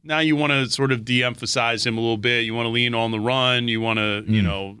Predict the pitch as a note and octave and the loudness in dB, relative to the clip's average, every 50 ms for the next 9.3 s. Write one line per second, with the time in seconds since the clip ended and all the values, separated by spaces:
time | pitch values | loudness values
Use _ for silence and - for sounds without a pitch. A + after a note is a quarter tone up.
0 | - _ - - - C#3+ C3+ C3 B2+ A#2+ B2 A#2+ A#2+ - B2 A#2 A2+ - - C3 | -20 _ -12 -6 -2 -2 -2 -2 -2 -2 -4 -4 -2 -2 -2 -2 -2 -2 -2 -2
1 | B2 B2 B2 A2+ - B2 A2 A2+ A2+ A#2 A2 A2 G#2 A#2 A2+ A2+ A2 A2 G#2+ - | -2 -2 -2 -4 -4 -6 -6 -4 -4 -2 -2 -2 -2 0 0 2 2 0 -2 -6
2 | - - _ _ _ - - A#2+ A#2 A#2 B2 C#3+ E3 F3+ F3+ F3 E3+ F3+ F3 E3+ | -12 -20 _ _ _ -6 -4 -2 -2 0 0 0 2 2 2 2 0 2 2 2
3 | C3+ - - F3+ F#3 F#3 D3+ C3 A#2 G#2+ A#2 G#2+ - C#3 C#3 B2 A#2 G#2 A2+ B2 | 2 2 2 2 2 2 2 0 0 -2 -4 -2 0 0 0 0 0 0 0 0
4 | D#3 C#3 A2 F#2+ F2 F#2+ A#2 - D#2+ - - C#3 C#3+ C#3+ C3+ C#3 C#3+ C#3 C3+ C3 | 0 0 -2 -4 -6 -4 -4 -2 -2 0 0 0 0 2 0 0 0 0 0 0
5 | B2 B2+ C#3 D3 D3 C#3 B2+ B2 A2+ G#2 - - C#3 C#3+ C#3+ C#3 C#3 C3+ C3+ C3+ | 0 0 0 0 0 0 0 -2 0 0 0 2 2 2 0 0 0 0 2 2
6 | B2+ B2+ A#2+ - - D3 C#3 C3+ G#2 G#2+ B2+ C3 C3 A#2+ - - - _ _ _ | 2 0 -2 -2 -2 -2 0 -2 0 0 0 0 0 -2 -4 -6 -6 _ _ _
7 | - C3 C3+ A#2+ - C3+ B2+ B2+ B2+ B2+ B2 A#2+ A2 - _ - - _ - - | -6 -4 -2 0 2 2 2 2 2 2 2 0 0 -4 _ -20 -20 _ -10 -2
8 | C3 B2+ B2+ B2 - B2+ A#2+ A2+ G#2+ A2 A2 _ A2 A2 A2 G#2+ G#2 - A#2 - | 0 0 0 0 0 -2 -2 -2 -2 -6 -10 _ -20 -20 -18 -18 -18 -20 -20 -20
9 | _ A2+ A2+ A#2 A2+ | _ -16 -16 -16 -16